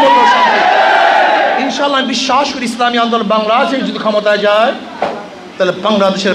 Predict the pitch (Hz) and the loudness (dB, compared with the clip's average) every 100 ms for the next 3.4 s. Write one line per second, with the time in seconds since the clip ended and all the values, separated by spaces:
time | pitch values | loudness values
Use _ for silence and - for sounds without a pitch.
0 | 190 294 - 240 208 196 202 190 185 180 | -2 -6 -4 -2 0 0 -2 -2 0 0
1 | 202 220 220 208 170 - 165 156 151 139 | 0 2 2 0 -2 -2 -2 0 0 -4
2 | - - 294 349 415 440 440 - - - | -8 -6 -2 0 2 4 2 2 2 0
3 | - - 220 220 | 0 0 0 -2